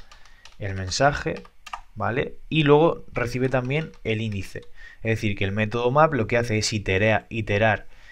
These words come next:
en los objetos o en los elementos del array data.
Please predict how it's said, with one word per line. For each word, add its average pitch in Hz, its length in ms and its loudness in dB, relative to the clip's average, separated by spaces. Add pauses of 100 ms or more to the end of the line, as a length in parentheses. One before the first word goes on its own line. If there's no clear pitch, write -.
(280)
en 98 320 -6
los 98 360 4 (480)
objetos 117 600 -2 (280)
o 101 120 -2
en 101 60 0
los 101 120 2
elementos 110 400 0
del 110 100 4
array 104 400 2
data. 131 440 2